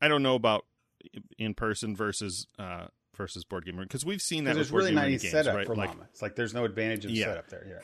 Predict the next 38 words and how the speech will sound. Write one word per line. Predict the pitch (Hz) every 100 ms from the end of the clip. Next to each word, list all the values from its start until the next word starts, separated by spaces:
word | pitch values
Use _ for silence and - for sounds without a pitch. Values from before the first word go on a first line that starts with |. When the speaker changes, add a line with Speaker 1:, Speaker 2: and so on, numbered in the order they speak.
| -
Speaker 1:
S-, | - - -
Six | - 185 - -
Nimmt | 160 160 156 156 - _
and, | 113 110 107 104 101 98 - -
um, | 101 92 87 82 85 - - _ _ _ _ _ _ _ _ _
and | 113 101 95 95 92 -
Ink | 131 131
and | 139
Gold, | 123 127 123 123 123 123 - _ _ _ _ _ _ _
and | 98 95 92 -
maybe | 113 120 120
to | - 120 107 104
a, | - -
to | 107 101
a |
certain | - - 104
extent, | 101 - 104 95 - - -
um, | 92 85 -
Can't | - 113 104
Stop, | - 110 131 - - - -
especially | - 180 233
if | 214
there's | 165 127
a |
little | 110 113 123
bit | 117 113
of | 101
math | 98 92 110 135
involved. | 131 131 135 143 -
Like, | 202 190 - _ _ _ _ _ _
um, | 107 101 92 87 87 _ _ _
Ink | - 151
and | 135
Gold | 131 117
doesn't | 110 104
have | 92 98 82
much | 82 87 110 -
math. | 107 110 127 139 _